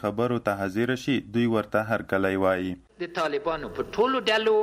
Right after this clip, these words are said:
Speaker 2: د حکمتیار صاحب په مشري اسلامي حزب او نورو مخالفانو آواز کوم چې راشئ د سولې له کاروان سره دې یو ځای شئ. هره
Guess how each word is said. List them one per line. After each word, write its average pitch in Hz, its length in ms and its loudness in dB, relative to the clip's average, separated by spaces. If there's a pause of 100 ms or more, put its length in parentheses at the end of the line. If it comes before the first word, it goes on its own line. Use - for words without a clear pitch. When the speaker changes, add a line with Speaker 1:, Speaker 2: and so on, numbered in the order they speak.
(1080)
Speaker 2:
د 165 40 2 (100)
حکمتیار 165 600 0
صاحب 98 320 0
په 143 160 -2
مشري 135 480 0
اسلامي 139 560 0
حزب - 720 -8
او 139 40 6 (200)
نورو 208 260 4
مخالفانو 170 720 0 (440)
آواز 131 340 0 (100)
کوم 165 320 0 (280)
چې - 80 -2 (140)
راشئ 131 400 2 (400)
د 156 120 4
سولې 214 480 4
له 185 120 2
کاروان 123 440 0
سره 147 280 0 (120)
دې 151 140 4 (520)
یو 151 120 6 (120)
ځای 76 180 -4
شئ. - 180 -2 (300)
هره 269 240 4